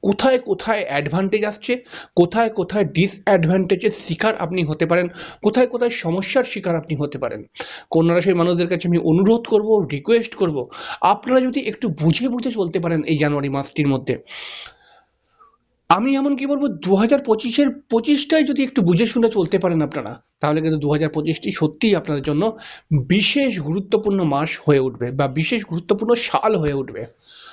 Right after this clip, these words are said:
প্রথমেই আমরা কন্যা রাশির ক্ষেত্রে কিন্তু শুরু করব, কন্যা রাশির মধ্যেই কেতু অবস্থান করছে।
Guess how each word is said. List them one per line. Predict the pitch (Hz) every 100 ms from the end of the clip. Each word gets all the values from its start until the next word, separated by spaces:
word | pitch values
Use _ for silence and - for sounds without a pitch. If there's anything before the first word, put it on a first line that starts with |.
| - -
প্রথমেই | 202 220 302 311 285
আমরা | 220 220
কন্যা | 220 190 175
রাশির | 175 180
ক্ষেত্রে | 175 165 170
কিন্তু | 170 160 208 202 202 -
শুরু | - 180 185
করব, | 185 190
কন্যা | 202 147 143
রাশির | 147 151
মধ্যেই | 143 143 135 190 -
কেতু | 160 151 214
অবস্থান | 160 147 - 147
করছে। | 147 147 -